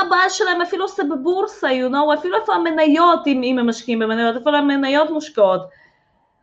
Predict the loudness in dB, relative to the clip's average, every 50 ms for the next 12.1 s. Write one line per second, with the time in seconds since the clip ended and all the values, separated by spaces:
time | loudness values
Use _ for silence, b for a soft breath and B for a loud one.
0 | _ _ _ _ _ _ _ _ _ _ _ _ _ _ 4 6 6 6 6 4
1 | 4 4 4 2 2 2 2 2 0 0 0 2 2 2 0 -2 -6 -12 -18 _
2 | _ _ _ -4 0 2 4 4 4 2 2 0 -2 -2 -2 0 0 0 2 2
3 | 0 0 2 2 0 0 0 -2 -4 -2 -2 -2 -2 -2 -4 -4 -2 0 0 2
4 | 2 0 0 -2 -4 -6 -6 -4 -4 -4 -6 -6 -6 -4 -4 -4 -4 -4 -6 -8
5 | -6 -4 -4 -4 -4 -4 -6 -6 -6 -6 -8 -8 -8 -10 _ -6 -4 -2 -4 -4
6 | -6 -10 -18 _ _ _ _ _ _ _ _ _ _ _ _ _ _ _ _ _
7 | _ _ _ _ _ _ _ 0 0 2 2 0 -2 -2 -2 -2 -2 0 2 2
8 | 2 2 0 -2 -4 -6 -6 -6 -4 -4 -4 -4 -6 -4 -4 -4 -2 0 0 0
9 | 0 0 -2 -2 0 0 0 0 0 -4 -4 -2 -4 -4 -4 -8 -8 -4 -4 -6
10 | -4 0 -2 0 0 0 0 0 0 0 -2 -4 -4 -6 -6 -2 0 2 2 4
11 | 4 2 2 2 2 2 4 6 8 6 6 6 4 4 4 6 6 6 4 4
12 | 2 2